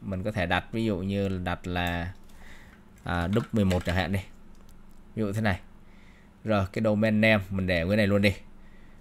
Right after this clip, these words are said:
Rồi, sau khi xong thì mình sẽ nhấn next ở đây các bạn nha. Cái password này thì các bạn cứ giữ mặc định hết của nó đi. Rồi đến lát nữa cái Windows nó sẽ yêu cầu chúng ta đổi lại thôi,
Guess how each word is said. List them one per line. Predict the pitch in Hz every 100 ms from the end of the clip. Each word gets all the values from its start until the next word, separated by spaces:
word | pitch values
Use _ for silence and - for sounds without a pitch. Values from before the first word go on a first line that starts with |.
| -
Rồi, | 117 104
sau | - 127
khi | 117 120
xong | - 113 113
thì | 107
mình | 92 87
sẽ | 95
nhấn | 104 104
next | 123 127
ở |
đây | 98 95
các | 107
bạn | 101
nha. | 101 - - - - - - -
Cái | 143 -
password | 160 - 123 -
này | 110
thì | 104
các | 131
bạn | 101
cứ | 123
giữ | 127
mặc | 139 120
định | 113
hết | 143
của | 117
nó | 98
đi. | 127 - - - - - -
Rồi | 95
đến | 107 127
lát | 147 143
nữa | 135 147 143
cái | 131
Windows | 120 117 113
nó | 117
sẽ | -
yêu | 123
cầu | 110 104
chúng |
ta | 120
đổi | 110 87
lại | 92
thôi, | 92